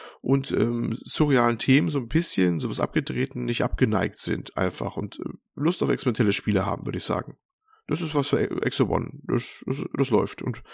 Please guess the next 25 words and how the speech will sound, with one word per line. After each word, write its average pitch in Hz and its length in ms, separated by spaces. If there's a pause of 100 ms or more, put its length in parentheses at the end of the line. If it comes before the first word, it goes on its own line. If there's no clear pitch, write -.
(500)
ja, 120 140
Bright - 320
Memory, 156 480
wenn 110 120
einer 107 400 (220)
<laughs> 127 300 (420)
mal 113 100
einen 110 80
andersartigen 113 560
Shooter 135 280
ein 131 60
bisschen 135 240
haben 135 260
will, 160 200
der 120 160
trotzdem - 380
tight 117 260
spielt, 175 400
aber, 110 240
mm, - 640
auch - 80
nicht 110 120
lang 110 140
sein 165 160
muss, 208 340